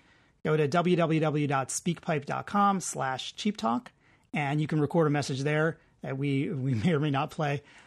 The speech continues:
uh, play in the podcast and, and try to answer. But we're always looking for suggestions about what, uh, all seven of our listeners want to hear about.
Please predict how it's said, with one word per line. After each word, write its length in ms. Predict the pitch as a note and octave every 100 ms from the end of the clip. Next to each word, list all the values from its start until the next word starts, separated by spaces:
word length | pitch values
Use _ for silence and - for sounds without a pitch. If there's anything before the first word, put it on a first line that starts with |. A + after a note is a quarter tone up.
| -
uh, 220 | C#3 C#3+ C#3+
play 180 | F3+
in 80 | E3
the 60 | D3+
podcast 560 | F3 D#3 E3+ F3 -
and, 240 | E3 D3 -
and 340 | E3 C#3+ C#3+ C#3
try 180 | F3+ D#3
to 60 |
answer. 380 | C#3+ D3 C#3 D3
But 100 | C#3+
we're 140 | D3+
always 180 | F3+ E3
looking 180 | E3+ D3
for 140 | D#3+
suggestions 680 | C#3+ C#3 C#3 C3+ C#3+ C3+ - - - - -
about 300 | C#3+ C#3+ C#3
what, 380 | C3+ C#3 - C3+
uh, 160 | C3
all 140 | C#3+ C#3
seven 280 | - C3+ C3
of 100 | C3
our 100 | B2+
listeners 380 | B2+ D3+ B2
want 280 | B2 B2 B2
to 300 | - B2+ A#2+
hear 240 | - D3+ C#3
about. 320 | A#2+ C2